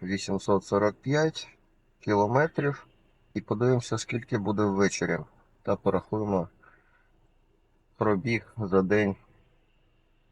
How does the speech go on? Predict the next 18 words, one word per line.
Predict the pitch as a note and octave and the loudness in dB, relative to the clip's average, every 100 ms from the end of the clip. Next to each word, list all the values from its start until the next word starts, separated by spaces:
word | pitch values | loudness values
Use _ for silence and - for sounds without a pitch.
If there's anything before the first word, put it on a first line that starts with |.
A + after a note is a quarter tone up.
| _ _ _ _ | _ _ _ _
по | G#2+ F#2+ F2 F2 | 4 6 6 4
замовленням | G2 A#2+ D#3 C3+ A#2 A2 G2+ | 4 4 4 4 2 0 -4
та | - G#2 G2 F#2 | 0 4 4 4
за | F#2+ | 2
подачами | - G2 A#2 - F#2+ F2+ | 0 2 2 2 -4 -2
і | F2+ | -4
всім | - G2 | -4 -2
остальним | F#2 - F2+ F2 F2+ - - _ _ - - - - - - _ _ - - _ _ | -2 0 -2 2 0 0 -12 _ _ -18 -14 -14 -16 -20 -20 _ _ -14 -14 _ _
справам, | _ G#2+ G2+ F2 E2+ - | _ 2 4 4 2 -2
так | - - | -6 -8
сказати. | - F2 F2+ E2+ - F2 - _ - _ - | -12 -6 -2 0 0 -4 -6 _ -20 _ -10
І | G3+ | -8
так, | - A#2+ G2 E2 - - _ _ _ _ _ _ _ _ _ _ | -4 0 0 0 -8 -20 _ _ _ _ _ _ _ _ _ _
дивимося, | F#2+ A#2 A#2+ G2+ F#2+ - F#2 | -2 2 4 4 2 0 -4
що | - G#2 G2 | 0 2 0
в | |
нас | F#2 F2 F2 - - _ _ - | 2 0 0 -6 -20 _ _ -4
на | F#2 F2+ F2+ F2+ | 2 4 6 4